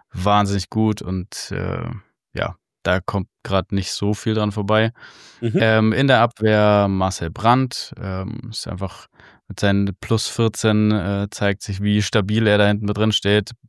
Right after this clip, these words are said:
Speaker 1: Scored natürlich gleichzeitig auch noch, hat dreiundzwanzig Punkte gesammelt. Nach vorne geht's dann für mich mit Riley Barber. Achtundzwanzig Punkte, äh, siebzehn Tore, elf Assists. Ist einfach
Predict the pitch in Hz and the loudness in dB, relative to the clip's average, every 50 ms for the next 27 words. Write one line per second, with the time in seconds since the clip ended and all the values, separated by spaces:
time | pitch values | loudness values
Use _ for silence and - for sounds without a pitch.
0 | _ - 80 78 - - - 107 104 104 107 104 98 95 - 107 104 101 - - | _ -6 -6 -6 -6 -2 0 2 4 4 4 2 0 0 2 2 2 2 0 0
1 | 90 95 98 - - 95 98 98 - 60 85 92 95 98 - - - - - 95 | 0 0 0 -2 -4 -6 -4 -2 -4 -2 -2 -2 -2 -4 -4 -8 -12 -8 -4 -2
2 | 85 90 92 - 104 98 92 - _ - 110 107 101 - 101 95 95 98 101 98 | -2 -2 -2 -2 -4 -4 -4 -8 _ -2 -2 -2 0 -2 -2 -2 0 2 2 4
3 | 101 101 101 101 - _ - - - - - _ _ _ _ _ _ _ 95 92 | 4 4 2 0 -2 _ -20 -20 -20 -20 -20 _ _ _ _ _ _ _ -2 -2
4 | 98 92 - - - - 101 104 107 104 104 95 90 101 98 - - 101 98 92 | -2 -2 -4 -10 -2 0 2 2 4 4 2 0 -2 -4 -6 -4 -2 -2 -2 -2
5 | - 101 98 98 95 - - 95 95 95 - - - 98 92 90 92 95 95 82 | -2 -2 -2 -2 -2 -4 -4 -4 -4 -4 -4 -4 -2 0 2 2 2 2 2 2
6 | 98 98 110 117 110 120 117 117 117 120 120 117 _ _ _ _ 98 - - - | 4 4 4 4 4 4 4 4 2 2 -2 -6 _ _ _ _ -6 -6 -6 -8
7 | 104 101 101 92 95 92 - - 107 104 101 - 104 104 104 107 107 98 - - | -4 -4 -4 -4 -4 -4 -2 0 0 0 0 0 2 2 4 4 2 0 -4 -10
8 | _ _ 98 95 90 87 85 87 - - 90 - - - 87 - - 98 95 92 | _ _ -4 -4 -2 -2 -4 -6 -6 -8 -10 -8 -6 -8 -6 -4 -2 -2 0 0
9 | 90 65 85 90 - 85 - - - 101 98 - - - - - - 87 90 92 | 0 0 -2 -2 -4 -6 -6 -2 -2 -2 -2 -2 -6 -8 -8 -8 -6 -6 -4 -4
10 | 90 - - | -6 -8 -8